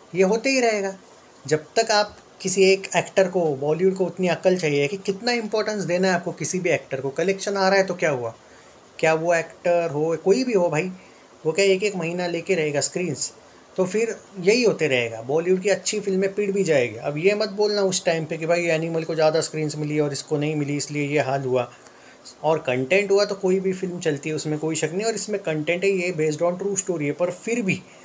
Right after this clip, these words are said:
somehow ऐसा भी हो सकता है कि animal का इतना तगड़ा hype है और लोग बहुत ज़्यादा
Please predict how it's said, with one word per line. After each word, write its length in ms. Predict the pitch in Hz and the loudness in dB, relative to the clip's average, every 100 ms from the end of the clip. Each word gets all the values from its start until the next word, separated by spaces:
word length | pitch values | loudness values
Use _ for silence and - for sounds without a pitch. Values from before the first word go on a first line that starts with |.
| - - - | -20 -16 -4
somehow 440 | 175 190 185 202 | 0 2 2 4
ऐसा 240 | 185 180 196 | 4 2 2
भी 100 | 196 | 2
हो 100 | 165 | 0
सकता 280 | 165 - | -4 -6
है 60 | 180 | -6
कि 100 | 180 | -4
animal 380 | 165 165 180 170 | -4 -4 -6 -6
का 120 | 180 | -4
इतना 280 | 175 - 190 | -6 -4 -4
तगड़ा 300 | 190 160 156 | 0 0 0
hype 300 | 143 139 147 | -2 -4 -2
है 160 | 160 - - - - 143 | -4 -4 -20 -20 -8 -2
और 140 | 143 | 0
लोग 260 | 147 175 131 | 0 -4 -2
बहुत 300 | 131 180 143 | -2 -2 2
ज़्यादा 460 | 143 151 165 123 | 2 4 4 2